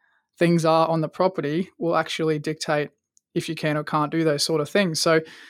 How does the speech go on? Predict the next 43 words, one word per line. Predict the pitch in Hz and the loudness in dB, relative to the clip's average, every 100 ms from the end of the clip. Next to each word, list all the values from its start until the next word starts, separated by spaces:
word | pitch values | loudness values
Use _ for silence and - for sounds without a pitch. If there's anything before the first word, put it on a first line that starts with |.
| - _ _ | -20 _ _
um, | 156 156 160 | -2 0 0
just | - 180 | 2 2
say, | - 165 | 4 2
it's | 160 - | 0 -2
really | 208 214 175 | 2 4 4
simply | 185 180 180 160 | 2 2 2 0
putting | - 185 175 | 0 0 0
a | 156 | 0
pool | 180 175 | 2 4
in | 165 | 4
the | |
backyard. | 151 156 - 170 170 160 196 - _ - | 2 0 0 2 4 4 0 -4 _ -8
Um, | 165 165 160 175 | -2 0 0 -2
if | 170 | 2
there's | 170 160 | 2 2
a | |
sewer | 156 - 180 | 0 2 4
line | 170 165 160 | 4 4 2
running | 160 156 147 | 2 0 -2
across | 151 - 160 147 - - | -2 0 2 2 -2 -2
that | 160 - | -4 -2
part | - 160 | 0 2
of | 156 | 2
the | 151 - _ _ | -2 -8 _ _
property | - 180 165 | -2 -2 0
you | 160 165 | -2 0
wanted | 165 | 0
to | 156 | 0
put | - 190 | -4 -6
the | 151 | -4
pool, | - 175 170 190 - - - - _ _ - | 2 4 4 0 -4 -20 -20 -20 _ _ -4
uh, | 151 | -2
that's | 156 156 | 0 -2
sort | - 160 | 0 -2
of | 147 | 0
a | |
red | 147 147 | 0 0
flag. | - 156 151 | 0 0 2
That's, | 160 151 - - _ _ _ _ | 0 -2 -4 -12 _ _ _ _
you | 175 | -4
know, | 156 156 170 196 | 0 0 -2 -8
depending | 185 - 175 160 | -8 -2 -2 0
on | 151 151 151 | 0 -2 -4